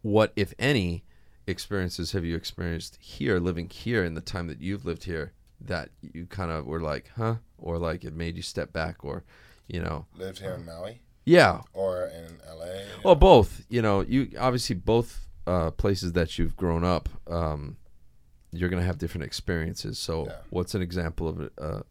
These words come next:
Speaker 1: of an experience, um, of discrimination, uh, growing up?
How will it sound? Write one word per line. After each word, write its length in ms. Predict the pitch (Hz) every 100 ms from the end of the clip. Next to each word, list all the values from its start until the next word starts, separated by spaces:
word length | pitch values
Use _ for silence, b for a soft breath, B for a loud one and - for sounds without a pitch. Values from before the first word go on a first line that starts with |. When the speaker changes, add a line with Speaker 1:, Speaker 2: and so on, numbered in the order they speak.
| -
Speaker 1:
of 140 | 101
an 100 | 87
experience, 920 | 80 - - - 87 82 80 - - - b b b b b b -
um, 600 | - 57 - - - - - _ - - -
of 160 | 85
discrimination, 840 | 85 85 - 82 80 85 85 87 82 - -
uh, 560 | 82 80 80 80 82 52 - - -
growing 380 | 95 82 80
up? 240 | 87 95